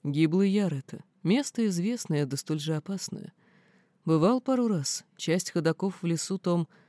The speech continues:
от моих отрядов остатки. Так чем, говоришь, я тебе помочь могу?» Выходит, что ничем. Я сникла. Просто если он в своей силе в том лесу людей терял,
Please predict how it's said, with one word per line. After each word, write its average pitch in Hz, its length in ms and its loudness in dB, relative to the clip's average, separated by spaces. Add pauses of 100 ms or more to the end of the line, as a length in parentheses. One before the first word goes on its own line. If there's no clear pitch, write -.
(220)
от 165 180 -4
моих 190 280 2
отрядов 175 460 -2
остатки. - 580 -10 (640)
Так 160 140 -4
чем, 220 280 2
говоришь, 220 440 0
я 190 100 2
тебе 180 260 -2
помочь 180 420 -2
могу?» 165 320 -2 (1200)
Выходит, 175 460 -2
что - 220 -4
ничем. 151 480 -4 (280)
Я 190 160 2
сникла. - 520 -4 (580)
Просто 156 300 -2
если 151 320 0
он 160 280 2
в - 60 -8
своей 151 460 -2
силе 180 400 -2
в - 80 -10
том 170 200 0
лесу 151 280 -2
людей 151 320 -2
терял, 143 420 -6